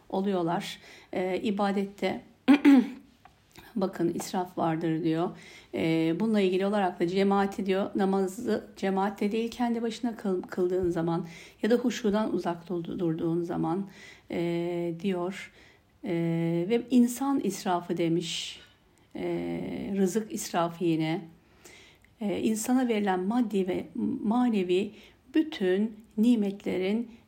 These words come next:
israfı vardır, e, demiş. Şimdi bağ ve bahçe deyince bu ayet-i kerimede arkadaşlar bir de şu konu vardı. Ben onu da, e, notlarımın arasına aldım.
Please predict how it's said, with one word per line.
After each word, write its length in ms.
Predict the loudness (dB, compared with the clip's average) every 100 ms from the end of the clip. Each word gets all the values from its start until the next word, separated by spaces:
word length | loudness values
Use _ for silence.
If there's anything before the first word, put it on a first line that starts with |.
| -8
israfı 540 | -6 -6 -4 -4 -4 -2
vardır, 400 | -2 -2 -4 -6 -6 -12 -8
e, 260 | -6 -4 -6 -8 -4
demiş. 300 | -4 -2 2
Şimdi 260 | 4 4
bağ 160 | 2 2
ve 120 | 0
bahçe 320 | 0 -2 -2
deyince 360 | 0 2 2 0 -2 -8 -4
bu 80 | 2
ayet-i 340 | 4 2 -2
kerimede 340 | 0 0 2 0
arkadaşlar 760 | -2 -2 -2 -2 -4 -4 -4
bir 80 | -2
de 100 | -2
şu 140 | -2 -6
konu 240 | -2 0
vardı. 440 | 2 0 0 -4 -6 -14 -16 -4
Ben 180 | 0 0
onu 260 | 2 0
da, 200 | 2 0 -2 -4
e, 200 | -4 -2
notlarımın 460 | -4 -4 -4 -2 0
arasına 420 | -2 -4 -2 2
aldım. 360 | 2 0 -4